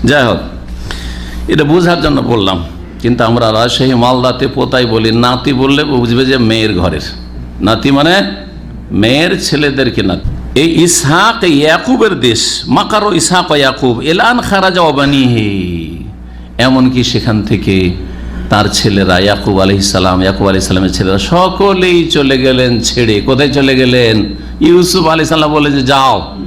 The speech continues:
আব্বাকে নিয়ে, হ্যাঁ, সবাই তোমরা এসো।"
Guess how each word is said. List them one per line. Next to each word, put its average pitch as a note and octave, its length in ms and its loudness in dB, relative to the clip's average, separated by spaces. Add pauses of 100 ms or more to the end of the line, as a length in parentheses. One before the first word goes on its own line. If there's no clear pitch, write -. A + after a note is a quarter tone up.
(220)
আব্বাকে B2 540 0
নিয়ে, D#3+ 280 2 (640)
হ্যাঁ, C#3 340 0 (100)
সবাই A#2+ 340 0
তোমরা G2 280 -4
এসো।" E2+ 240 -2